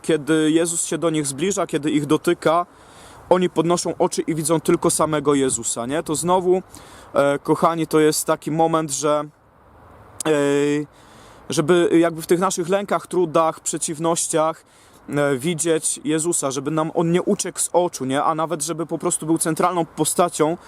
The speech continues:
w naszych, w naszych trudnych sytuacjach i momentach, nie? Nie trać z oczu Jezusa.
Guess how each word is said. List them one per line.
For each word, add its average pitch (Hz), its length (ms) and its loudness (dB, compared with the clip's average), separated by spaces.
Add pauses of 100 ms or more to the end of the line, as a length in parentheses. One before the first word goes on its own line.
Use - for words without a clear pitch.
(380)
w 147 100 -10
naszych, 165 500 0 (140)
w 135 40 -4
naszych 151 260 -2
trudnych 160 340 2
sytuacjach 160 540 0
i 156 40 -2
momentach, 135 580 0
nie? 139 220 -4 (380)
Nie 165 200 2
trać 185 220 -2
z - 80 -4
oczu 170 280 -2
Jezusa. 135 600 0